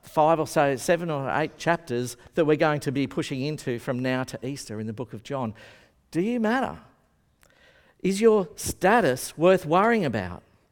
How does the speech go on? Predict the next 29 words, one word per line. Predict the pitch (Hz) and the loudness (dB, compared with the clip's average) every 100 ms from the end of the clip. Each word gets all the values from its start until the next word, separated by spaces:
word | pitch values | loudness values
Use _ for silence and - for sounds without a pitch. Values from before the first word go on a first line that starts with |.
| _ _ _ | _ _ _
And | 175 | -2
I'll | 185 | -2
give | 240 247 | -2 -4
you | |
the | 160 | -4
short | - 196 190 | -4 -2 -2
answer. | 120 117 147 | -2 -6 -10
Yes, | 156 208 214 - | -2 -2 -2 -6
it | 196 190 | -6 -4
is | 202 277 214 | -2 -2 -2
worried | 139 110 104 | 0 0 -2
about, | 101 98 98 139 - - - - _ _ _ - | -6 -8 -8 -10 -12 -20 -20 -20 _ _ _ -4
but | 175 107 139 - _ _ _ _ - | -2 -2 -6 -10 _ _ _ _ -16
it's | 127 - | -14 -10
not | 123 127 - | -8 -8 -6
as | 117 113 | -6 -6
you | 120 | -6
might | 107 101 - | -6 -8 -10
think. | - 92 - - _ _ _ _ _ _ _ | -12 -12 -12 -20 _ _ _ _ _ _ _
It's | 139 - | -18 -16
different | - 160 190 - 110 - | -10 -8 -6 -6 -10 -8
to | 123 | -6
you | 117 | -4
might | 107 98 - | -6 -8 -12
think. | - 98 - - _ _ _ - - - - _ _ _ - | -14 -14 -14 -20 _ _ _ -20 -20 -20 -20 _ _ _ -8
See, | 175 | -4
Jesus | 214 240 233 190 - | 4 4 4 -2 -2
pushes | 240 226 196 147 | -2 -2 -2 -4
against | 127 131 117 - - | 0 -2 -2 -10 -12